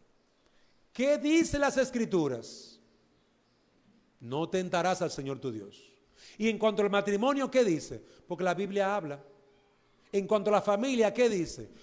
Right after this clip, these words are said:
Porque la Biblia habla. Para mí no fue muy difícil saber lo que yo tenía que hacer como padre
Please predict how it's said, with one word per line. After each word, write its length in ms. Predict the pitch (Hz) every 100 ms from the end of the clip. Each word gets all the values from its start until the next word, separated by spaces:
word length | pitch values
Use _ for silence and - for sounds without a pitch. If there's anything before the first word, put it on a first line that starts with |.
| - -
Porque 260 | 190 190 196
la 180 | 180
Biblia 600 | 165 214 226 196 175 160 -
habla. 540 | 170 220 175 156 160 - _ _ _ _ _ _ _ _ _ _ _ _ _ _ _ _ _ _ _ _
Para 260 | - 156 156
mí 100 | 165
no 140 | 226 240
fue 180 | 233
muy 200 | 208 240
difícil 680 | 240 202 247 247 - 165 165 -
saber 720 | - 156 151 196 180 - - - -
lo 200 | 175 202
que 120 | 175 185
yo 100 | 196
tenía 220 | 202 196
que 80 | 180
hacer 180 | 180
como 300 | 160 196 202
padre 400 | 226 254 214 208